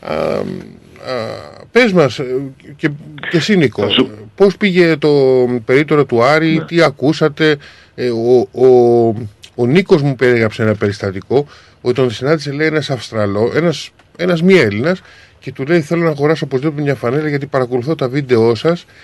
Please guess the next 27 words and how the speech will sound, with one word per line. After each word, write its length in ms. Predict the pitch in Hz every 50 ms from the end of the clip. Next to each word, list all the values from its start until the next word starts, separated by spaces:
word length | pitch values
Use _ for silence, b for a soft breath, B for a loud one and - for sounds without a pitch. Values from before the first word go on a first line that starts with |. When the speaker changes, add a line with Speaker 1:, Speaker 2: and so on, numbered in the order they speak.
| B B B B
Speaker 1:
ε, 800 | - 120 123 123 120 117 117 113 110 110 110 110 107 104 104 95 78 98
στο 200 | - - - 107 101 104
YouTube, 600 | 135 147 143 - - - 120 147 175 175 170 -
ε, 140 | 127 123 123 117
με 140 | 113 120 117
τους 200 | 110 - 120 107
φιλάθλους 480 | - - 117 123 143 151 147 156 139 -
του 160 | - 120 120
Άρη 160 | 135 151 147
που 120 | 123 117 113
κάνουν 260 | - 139 143 143 131
μια 140 | 127 139 131
απίστευτη 540 | 123 - - 143 - - 135 117 - 123 113 - - _
εξέδρα». 600 | - 110 - - - 143 117 98 95 85 82 - b b b b b b b b b b
Ε, 640 | - 110 110 110 110 110 107 107 107 104 104 104 101 - - - - _
κερδίσατε 680 | - 123 110 107 117 127 123 104 117 117 104 - 113
την, 360 | 107 - 113 110 110 107 110
ε, 580 | 110 110 107 110 107 104 107 104 101 104 104 101 - B B B B B B B B B B B _ _ _ _ - -
θα 200 | - - - 113
έλεγα 340 | 117 117 117 107 113 110
την, 280 | 104 110 113 110 110 110
ε, 500 | 110 110 110 110 107 107 107 107 107 107
ε, 680 | 104 - - - 107 107 107 107 107 107 107 107 107 101
την 180 | - - 113 113
αγάπη 420 | 113 110 120 123 127 113 - 120
του 500 | 110 - 120 117 117 120 120 120 113 110 -
κόσμου 880 | - 135 135 135 127 123 127 135 135 131 131 131 131 131 131 131 123